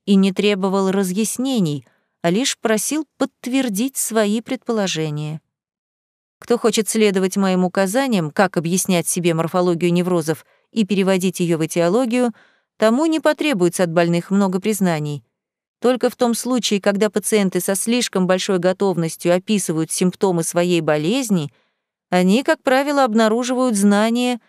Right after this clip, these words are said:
о скрывающихся за ними сексуальных факторах. Было бы огромным преимуществом —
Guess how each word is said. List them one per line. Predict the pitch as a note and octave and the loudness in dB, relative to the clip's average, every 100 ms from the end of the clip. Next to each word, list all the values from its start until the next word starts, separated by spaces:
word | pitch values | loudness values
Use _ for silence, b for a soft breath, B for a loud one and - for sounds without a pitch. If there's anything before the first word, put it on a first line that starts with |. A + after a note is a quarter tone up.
| _ - | _ -4
о | G#3+ | -2
скрывающихся | - A3 G#3 G3+ G3+ - B3 - A3+ | 0 0 4 4 4 0 -4 -4 0
за | G#3+ | 2
ними | G3 G3 | 2 2
сексуальных | G#3+ G3+ - G3 G3 G#3 | -2 -4 -2 0 0 -2
факторах. | - D#3+ - D3 C#3 - _ _ _ _ _ _ - | -2 -2 -2 -8 -8 -12 _ _ _ _ _ _ -4
Было | F3 D4+ D4 | 0 2 2
бы | C#4+ | 2
огромным | C4+ D4 D#4+ C#4+ | 2 0 0 0
преимуществом — | G#3+ A#3+ A#3+ F4 - F3+ - C#3 | 0 0 0 0 -2 -4 -6 -8